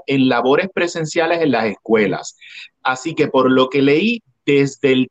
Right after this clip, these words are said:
tres hasta el diez, ellos estarían laborando en sus casas, con talleres para prepararse para este nuevo año académico. Ya luego del once al catorce tienen que estar en las escuelas, los maestros,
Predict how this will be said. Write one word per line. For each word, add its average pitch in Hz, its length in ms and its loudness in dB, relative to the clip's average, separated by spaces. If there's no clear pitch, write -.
tres 208 540 0
hasta 123 440 -4
el 117 220 -4
diez, 160 720 0
ellos 117 240 -2
estarían 151 500 -2
laborando 143 580 -2
en 180 100 -14
sus - 200 -16
casas, 120 760 -4
con 147 260 0
talleres 147 680 0
para 135 240 -2
prepararse 127 640 -2
para 117 280 -2
este 117 220 -4
nuevo 127 240 0
año 131 200 0
académico. 104 760 -4
Ya 196 320 -2
luego 202 380 2
del 180 200 -2
once 190 420 -2
al 190 120 -2
catorce 185 800 -2
tienen 160 560 0
que 127 100 -2
estar 101 240 -2
en 110 100 0
las 120 140 0
escuelas, 85 600 -2
los 101 180 -4
maestros, 87 540 -4